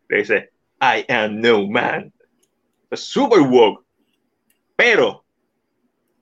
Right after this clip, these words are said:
pero, hay una diferencia. Y es que, <laughs> voy a empezar porque cuando se escribió Lord of the Rings, en los treinta, <laughs> en el cuarenta,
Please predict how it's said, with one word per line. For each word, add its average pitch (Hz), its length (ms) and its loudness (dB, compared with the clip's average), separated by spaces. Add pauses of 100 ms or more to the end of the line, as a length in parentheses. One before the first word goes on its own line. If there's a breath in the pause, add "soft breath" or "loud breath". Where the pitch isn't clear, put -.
(400)
pero, - 400 -2 (1700)
hay 101 80 -8
una 98 120 -14
diferencia. - 520 -20 (960)
Y 101 140 -10
es 107 140 -10
que, 107 320 -6 (380)
<laughs> - 220 -20 (1040)
voy - 80 -14
a - 20 -6
empezar 107 220 -8
porque 104 240 -8
cuando 110 220 -10
se - 100 -12
escribió 120 200 -8
Lord 113 200 -4
of - 20 -18
the 113 80 -6
Rings, 143 180 -8
en 117 80 -14
los - 100 -16
treinta, - 360 -10 (520)
<laughs> - 260 -18
en 107 240 -2
el 107 60 -14
cuarenta, - 460 -6